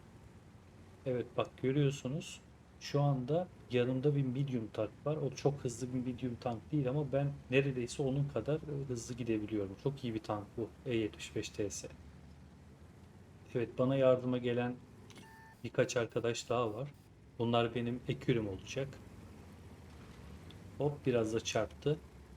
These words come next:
Beni de hızlandırdı sağ olsun. Biz de onu yavaşlattık tabii. Şimdi bakıyoruz. Burada tabii F V gelmiş. F V'nin turret'i sağlam.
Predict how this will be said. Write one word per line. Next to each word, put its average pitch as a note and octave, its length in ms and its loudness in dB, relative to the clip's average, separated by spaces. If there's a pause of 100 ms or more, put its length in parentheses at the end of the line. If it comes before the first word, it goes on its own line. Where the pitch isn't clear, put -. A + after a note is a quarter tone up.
(140)
Beni A2 160 -2
de A2 60 2
hızlandırdı G#2 720 0
sağ G2+ 200 -2
olsun. G2+ 360 -4
Biz A#2+ 180 -2
de A#2+ 60 2
onu A#2+ 140 2
yavaşlattık - 760 0
tabii. A2+ 220 -2 (720)
Şimdi D3+ 200 2
bakıyoruz. D3 640 4
Burada C3+ 200 2
tabii C#3 400 4 (440)
F B2 300 6
V C3+ 160 8
gelmiş. A#2 560 -2
F A#2 200 2
V'nin A#2 200 0
turret'i A2 440 -2
sağlam. A2 460 0